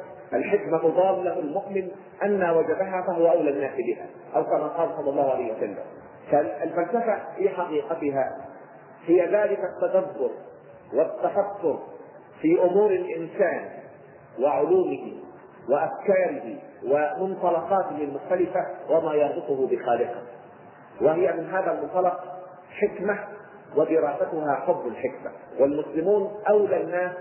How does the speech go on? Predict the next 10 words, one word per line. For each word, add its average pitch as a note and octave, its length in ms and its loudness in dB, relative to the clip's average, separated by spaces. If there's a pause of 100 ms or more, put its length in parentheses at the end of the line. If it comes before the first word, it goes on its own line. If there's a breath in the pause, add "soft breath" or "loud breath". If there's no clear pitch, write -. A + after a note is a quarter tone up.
(280)
بهذه C#3 420 0
الحكمة. - 380 -8 (560)
ثم D#3 180 4
يأتي F#3+ 560 -2 (100)
بعد D#3+ 220 -2
ذلك F3+ 360 2 (380)
دراسات D#3 520 2 (600)
الإنسانية، E3 840 0 (200)
الدراسات D3 640 0
الإنسانية، E3 800 -2